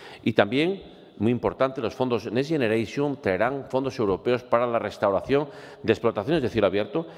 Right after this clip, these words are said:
y de suelos altamente contaminados por la minería. Esto llevará a que, eh, en coordinación con el Instituto de Transición Justa y con la subsecretaría correspondiente con la que hemos tenido una reunión, eh, y con, eh, nuestra empresa pública Sobacil, vamos a ejecutar setenta millones de actuaciones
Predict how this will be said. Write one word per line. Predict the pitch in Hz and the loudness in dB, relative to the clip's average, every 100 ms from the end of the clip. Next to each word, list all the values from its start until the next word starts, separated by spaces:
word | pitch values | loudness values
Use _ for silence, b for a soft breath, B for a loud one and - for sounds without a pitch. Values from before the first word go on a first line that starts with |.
| B | B
y | 123 | 2
de | 123 | 2
suelos | - 180 160 - | 4 2 2 0
altamente | 123 117 120 113 | -2 -2 -4 -2
contaminados | 104 90 90 92 92 | -2 -2 -2 -2 -2
por | - | -2
la | 78 | -2
minería. | 80 78 71 64 - | -2 -2 -4 -6 -6
Esto | 127 151 | -2 0
llevará | 127 123 160 - - - - | 2 4 2 -2 -18 -20 -4
a | 101 - | -4 -2
que, | 104 95 - B - | -2 -4 -6 B -4
eh, | 92 90 - | -2 -2 -2
en | 92 | 0
coordinación | 95 90 90 85 135 120 82 - - | 2 2 0 0 2 2 -2 -14 -8
con | 98 87 | -4 -2
el | 87 | -4
Instituto | - 82 127 127 95 | -8 -2 0 2 0
de | 85 | 0
Transición | 95 87 90 101 | -4 -8 -4 -4
Justa | 95 139 - 95 | -2 -4 0 0
y | 82 | -2
con | - | -6
la | 80 | -8
subsecretaría | 87 - 76 80 87 110 | -8 -6 -6 -2 -2 0
correspondiente | 104 90 87 110 131 95 | -2 -4 -4 -4 -4 -4
con | 80 | -4
la | 73 | -4
que | 92 | -4
hemos | 87 | -4
tenido | 90 87 | -2 0
una | 82 | 0
reunión, | 78 78 110 151 156 B B - | -2 0 2 0 -4 B B -4
eh, | 82 80 78 73 | -2 0 0 -2
y | 92 | 0
con, | 135 139 - B | 0 0 -2 B
eh, | - 80 73 | -6 -4 -2
nuestra | 82 110 - 107 90 - - | -2 -2 2 2 2 -4 -12
empresa | 90 98 95 - | -8 -4 -4 -4
pública | 104 90 85 | -2 -2 -2
Sobacil, | - 139 - 117 113 B B - | 0 0 0 -6 -6 B B 2
vamos | 127 143 139 | 2 2 -8
a | |
ejecutar | 110 110 135 | -6 0 0
setenta | - 110 160 156 143 135 117 | -2 -2 2 2 2 0 0
millones | 104 92 120 135 120 | 0 0 2 2 2
de | 113 | 0
actuaciones | - 95 85 131 143 151 | 0 -2 0 0 0 0